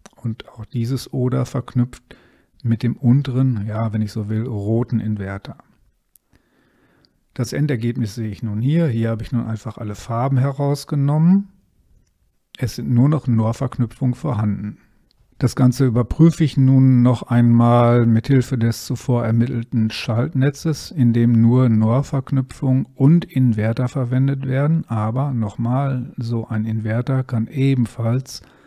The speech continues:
durch eine Nor-Verknüpfung realisiert werden. Schauen wir uns das ganze Spielchen wieder an. Der Ausgang wird zweimal invertiert. Das ist auch hier so.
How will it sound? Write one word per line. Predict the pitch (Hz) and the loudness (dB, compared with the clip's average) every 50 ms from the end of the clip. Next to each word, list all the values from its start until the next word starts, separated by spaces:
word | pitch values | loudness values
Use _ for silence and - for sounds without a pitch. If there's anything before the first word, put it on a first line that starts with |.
| _ _ _ _ _ _ - | _ _ _ _ _ _ -6
durch | 117 110 123 156 156 135 214 160 | 0 2 4 4 4 2 0 0
eine | 139 139 135 131 117 | 2 2 4 4 4
Nor-Verknüpfung | 113 110 110 113 110 - 127 117 - - 127 117 - - 123 120 117 113 | 4 2 2 0 -2 -4 -6 -6 -4 -4 -6 -6 -4 -2 0 0 0 0
realisiert | 117 113 117 120 117 120 113 107 110 107 104 107 - - | 0 -2 -2 0 0 -2 -2 -2 -2 -2 -4 -4 -8 -10
werden. | 113 117 - 104 120 123 - - _ _ _ _ _ _ _ _ _ _ _ _ _ _ _ _ _ _ _ _ _ _ | -10 -10 -8 -10 -10 -12 -14 -18 _ _ _ _ _ _ _ _ _ _ _ _ _ _ _ _ _ _ _ _ _ _
Schauen | - - 135 123 120 | -4 0 2 2 4
wir | 120 120 | 2 0
uns | 113 - | -2 -4
das | 123 110 - | -8 -6 -2
ganze | 127 117 - - 123 113 | -2 -2 -2 -2 -6 -6
Spielchen | - - 131 123 117 - - 123 113 | -6 -4 -4 -4 -4 -2 -2 -2 -2
wieder | 107 107 110 123 | -2 -4 -4 -2
an. | 127 147 180 190 202 202 - _ _ _ _ _ _ _ _ _ _ _ _ _ _ - | 2 4 6 6 6 4 -2 _ _ _ _ _ _ _ _ _ _ _ _ _ _ -4
Der | 127 117 120 | -4 -2 0
Ausgang | 120 135 135 - - - 131 131 117 - | 0 0 0 -2 -2 -2 0 0 0 -2
wird | 120 117 - | -6 -6 -6
zweimal | - - - 127 117 120 123 123 123 123 123 120 120 123 - | -12 -10 -6 -2 0 2 2 2 2 2 2 0 0 -2 -2
invertiert. | - 127 123 120 120 120 120 117 - - - - 110 104 98 - _ - - _ _ _ _ _ _ - | -2 0 2 2 2 0 -2 -2 -4 -10 -14 -10 -8 -8 -8 -10 _ -20 -20 _ _ _ _ _ _ -8
Das | - 113 - - | -8 -8 -6 -6
ist | 131 123 - - | -10 -10 -10 -10
auch | - 113 104 - | -10 -10 -10 -10
hier | - - 123 113 117 120 117 104 | -10 -8 -4 -2 0 0 0 -2
so. | 107 101 95 98 95 | -4 -6 -8 -8 -10